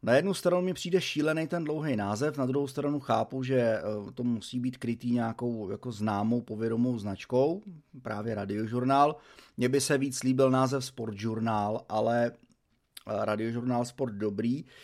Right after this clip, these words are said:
Těším se a, eh, doufám, že opravdu už k tomu spuštění dojde. Nehledě na to, jestli se bude konat nějaká velká sportovní akce, aby na to navázali, nebo nebude.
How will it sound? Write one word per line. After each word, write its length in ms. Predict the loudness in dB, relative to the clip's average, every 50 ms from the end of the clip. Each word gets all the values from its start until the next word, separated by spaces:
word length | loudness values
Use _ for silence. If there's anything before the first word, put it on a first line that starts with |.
| -20 -20 -20 -20 _
Těším 400 | 0 0 2 2 2 0 0 0
se 280 | -2 0 2 4 2 4 2
a, 400 | 2 2 4 4 2 2 0 -2
eh, 320 | -4 -6 -4 -6 -6 -6 -4
doufám, 500 | -4 -4 -6 -4 -2 -2 0 0 0 0
že 100 | -2 -2
opravdu 480 | -2 -2 0 2 2 2 2 2 -2
už 240 | -4 -4 -8 -10 -10
k 100 | -10 -4
tomu 240 | -4 -2 -2 -2 -4
spuštění 580 | -6 -8 -10 -10 -10 -6 -4 -2 -2 0 0
dojde. 540 | 0 0 -2 -2 0 0 2 2 0 0 -4 -10 _ _ _ _ _ _ _ _ _ _ _ _ _ _ _ _ _ _ _ _ _ _ _ _ _ _ _ -4
Nehledě 420 | -2 -2 0 2 2 2 2 2
na 100 | 0 0
to, 120 | 0 0 0
jestli 240 | 0 0 -2 -6 -6
se 120 | -4 -4
bude 200 | -4 -2 -4 -4
konat 280 | -2 -2 -2 -2 -2 -2
nějaká 340 | -4 -4 -4 -2 -2 -2
velká 320 | 0 0 -2 -2 -4 -6 -6
sportovní 500 | -6 -6 -8 -6 -6 -4 -2 -2 0 -2
akce, 260 | -2 -6 -6 -6 -4
aby 160 | -4 -2 -4
na 80 | -4 -4
to 140 | -4 -4 -4
navázali, 520 | -2 -2 -2 -2 -2 -2 -2 -4 -4 -4
nebo 220 | -4 -4 -4 -4
nebude. 500 | -4 -4 -4 -6 -4 -2 -2 -2 -4 -4